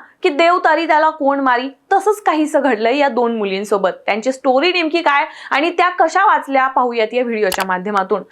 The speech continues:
नमस्कार, मी प्रगती देसाई आणि तुम्ही पाहताय टीओडी मराठी. गुजरातमधील अहमदाबादमध्ये बारा जून दोन हजार पंचवीस रोजी झालेल्या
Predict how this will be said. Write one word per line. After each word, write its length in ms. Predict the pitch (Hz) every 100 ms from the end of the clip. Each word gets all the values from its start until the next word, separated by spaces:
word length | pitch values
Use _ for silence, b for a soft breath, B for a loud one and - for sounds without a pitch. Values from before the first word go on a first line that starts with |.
| B 262
नमस्कार, 420 | 294 320 392 359
मी 120 | 359
प्रगती 360 | 311 254 254 247
देसाई 380 | 247 240 240
आणि 180 | 311 294
तुम्ही 300 | 277 240 254
पाहताय 480 | 311 277 202 196 220 -
टीओडी 280 | 247 208 196
मराठी. 460 | 190 185 185 202 - - B B 262
गुजरातमधील 720 | 330 359 440 466 415 359 359
अहमदाबादमध्ये 920 | 359 277 277 302 302 240 220 208 208
बारा 300 | 254 208 208
जून 220 | 226 233 233
दोन 140 | 208
हजार 180 | 214 233
पंचवीस 460 | 226 202 240 269
रोजी 240 | 240 208 226
झालेल्या 440 | 220 208 208 226